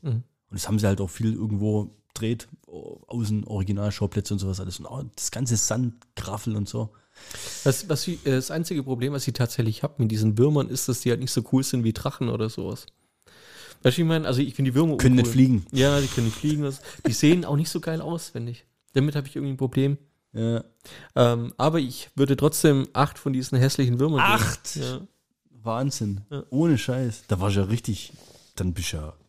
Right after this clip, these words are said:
Speaker 2: das ist ja schon fast für dich eine herausragende Benotung.
Speaker 1: Also ich fand echt gut, ja.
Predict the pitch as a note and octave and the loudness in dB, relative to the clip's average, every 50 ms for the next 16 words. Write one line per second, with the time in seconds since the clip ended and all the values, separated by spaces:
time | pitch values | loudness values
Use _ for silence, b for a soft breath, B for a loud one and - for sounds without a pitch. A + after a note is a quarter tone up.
0 | _ _ - E2+ D#2+ - - - - - - F2 - - F#2+ F2 - - A2+ G#2+ | _ _ -18 -16 -14 -12 -10 -10 -8 -6 -6 -6 -2 -2 -2 -2 0 -2 -2 -2
1 | - - - G#2 F#2+ A2 A2+ G#2+ - G#2+ G2 F#2+ F#2+ F#2 F#2 G#2 B2+ C3+ - - | -2 -6 -8 -6 -2 -2 -2 -2 -2 -2 -2 0 -2 0 0 0 0 0 0 -4
2 | - G2 G2+ G#2+ G#2+ G2+ G2+ G2 F#2+ b b b b b b b _ _ _ _ | -6 -4 -2 -2 -2 -2 -4 -6 -6 b b b b b b b _ _ _ _
3 | _ _ _ _ - _ - G#2+ G#2+ A#2+ E3+ F3+ D#3 A#2 G2+ D#3+ F3+ F#3+ - - | _ _ _ _ -10 _ 2 4 6 6 6 6 6 4 4 4 2 0 -4 -6
4 | - D3+ E3 - - F3+ F#3 G3 - C3 B2 C#3 E3+ | -6 -6 -6 -6 -8 -10 -10 -8 -6 -6 -4 -4 -4